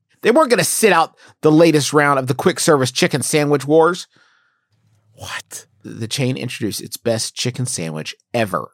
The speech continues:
Speaker 1: Thursday in select markets. It's simply labeled the K F C chicken sandwich.
Speaker 2: <gasps>
Speaker 1: Bold.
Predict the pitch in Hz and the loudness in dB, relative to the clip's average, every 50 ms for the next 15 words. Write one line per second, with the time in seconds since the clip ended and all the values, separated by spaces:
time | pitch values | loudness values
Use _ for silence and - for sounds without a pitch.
0 | _ _ - - 101 87 76 - - 80 73 71 73 - - 87 78 73 - - | _ _ -12 -8 -8 -8 -8 -8 -10 -10 -10 -10 -10 -12 -12 -10 -12 -14 -14 -12
1 | 76 76 78 - - - - - _ - - - - _ - 127 - - - - | -12 -12 -12 -12 -14 -14 -14 -16 _ -20 -20 -20 -12 _ -8 -6 -6 -4 0 0
2 | 185 190 180 - 190 196 185 165 151 147 139 131 120 131 131 131 131 127 127 - | 0 0 0 0 0 2 4 4 4 4 4 2 2 0 0 0 -2 -4 -2 -2
3 | 156 156 156 147 139 - - - 139 120 117 117 110 - _ _ _ _ _ _ | -2 0 0 0 -2 -4 -4 -2 -2 -2 -2 -2 -6 -10 _ _ _ _ _ _
4 | _ - - - 143 - - 117 - - - - 151 120 113 113 - - 143 175 | _ -6 -4 -2 -2 -2 -4 -6 -4 -4 0 0 0 0 0 -4 -6 -4 -2 0
5 | 208 233 247 240 214 170 127 - - - _ _ _ _ _ _ _ - 131 110 | 2 2 2 0 0 -2 -6 -8 -14 -20 _ _ _ _ _ _ _ -18 -6 -2
6 | 120 127 143 147 139 123 101 76 71 67 - - - - | 2 4 4 4 4 4 2 -2 -8 -14 -18 -20 -20 -20